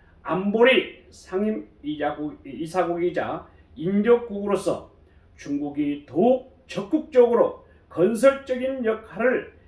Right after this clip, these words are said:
해주기를 기대한다고도 하셨습니다. 시 주석은 한중 양국이 한반도 문제의 공동 이익을 가진다고 하고, 평화를 소화해야 하며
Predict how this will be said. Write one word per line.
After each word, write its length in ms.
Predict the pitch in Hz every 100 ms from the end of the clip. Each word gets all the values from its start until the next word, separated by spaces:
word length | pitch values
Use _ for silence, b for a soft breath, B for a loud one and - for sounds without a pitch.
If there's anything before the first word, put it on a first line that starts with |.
| b _ -
해주기를 840 | 226 220 214 180 170 185 185 185
기대한다고도 1120 | - 190 202 196 202 196 190 185 208 226 - - - -
하셨습니다. 640 | - - 117 - 104 95 - _ _ _ - - b b b b b
시 240 | - 285 285
주석은 520 | 269 220 - 320 - b b b
한중 580 | - 202 202 190 196 170 -
양국이 680 | 139 175 233 247 214 160 - - b b b
한반도 840 | - 226 247 240 240 240 233 240
문제의 720 | 226 196 202 190 196 208 -
공동 680 | - 160 220 220 262 269 - -
이익을 600 | 190 190 185 247 - - - -
가진다고 560 | - - 151 147 139 143
하고, 540 | 139 143 101 113 175 - b b b b -
평화를 540 | 208 214 202 208 202
소화해야 800 | 196 - 196 190 175 185 185 185
하며 440 | 175 180 185 -